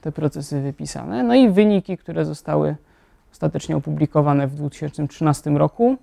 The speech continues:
e, mówią, że faktycznie ta oscylac-, ta hipoteza oscylacji, no, wydaje się prawdziwa, czy w każdym razie dobrze uzasadniona,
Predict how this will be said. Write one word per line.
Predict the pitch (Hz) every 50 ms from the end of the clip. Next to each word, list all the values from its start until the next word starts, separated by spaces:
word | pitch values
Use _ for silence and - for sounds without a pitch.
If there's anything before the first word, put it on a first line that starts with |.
| _ _ _ _ _ _ _ _ _ _ _ _ _ -
e, | 175 175 180 185 185 185 190 190 190
mówią, | 196 208 220 240 226 214
że | 196 202 180
faktycznie | - 185 175 - 190 - - 220 202
ta | 180 196 185
oscylac-, | 185 170 - - 180 175 175 170 - - - - -
ta | - 170 175 170
hipoteza | - - 180 - 190 175 - 208 202 190 190 -
oscylacji, | - 170 - - - 180 165 165 165 - - - 196 190 190 190 185 - _ _ _ _ _ _ _ _ _ _ _ _ -
no, | 180 220 -
wydaje | 208 185 196 175 185 185 190 196 190
się | 190 - 190 180 180 175 - -
prawdziwa, | 185 180 165 165 160 180 156 147 143
czy | - 165 151
w |
każdym | - 151 143 151 156 156 147
razie | 147 139 151 156
dobrze | 151 151 147 143 156
uzasadniona, | 156 151 143 151 143 - 156 151 147 147 143 135 127 123